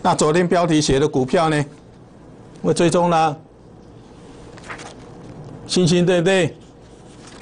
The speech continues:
那每次今天尾盘谁在买？八百多张。昨天涨停，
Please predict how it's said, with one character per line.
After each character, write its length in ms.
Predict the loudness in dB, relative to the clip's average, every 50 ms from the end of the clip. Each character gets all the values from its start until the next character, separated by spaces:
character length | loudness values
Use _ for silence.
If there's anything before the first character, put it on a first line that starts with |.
| -20 -20 -18 -18 -18 -18 -20 -20 -20 -20 -18 -18 -16 -16 -16 -16 -18 -18 -18 -18 -18 -18 -18 -18 -18 -18 -18 -16 -16 -16 -16 -16 -16 -16 -16 -16 -16 -16 -16 -16 -16 -16 -14 -12 -12 -12 -12 -14 -16 -16 -16 -16 -16 -16 -16 -14 -14 -14 -8 -4 0
那 100 | 2 2
每 160 | 2 2 2
次 160 | 2 2 0
今 100 | 2 2
天 140 | 2 2 2
尾 160 | 2 2 2
盘 320 | 2 2 0 0 0 -2 -4
谁 200 | -2 0 0 2
在 160 | 2 2 2
买？ 200 | 2 2 0 -2 -4 -8 -20 -20 -20 -20 -20 -20 -20 -20 -20 -20 -20 -20 -20 -10 -4
八 140 | 0 0 2
百 120 | 2 0
多 200 | 2 2 2 2
张。 240 | 2 2 0 0 -2 -4 -10 -18 -20 -20 -20 -20 -20 -20 -20 -20 -20 -20 -20 -20 -20 -20 -20 -20 -20 -20 -20 -20 -20 -20 -20 -20 -20 -12 -4
昨 160 | -2 0 2
天 140 | 2 2 0
涨 220 | 2 0 0 2
停， 400 | 2 2 2 2 2 0 -2 -4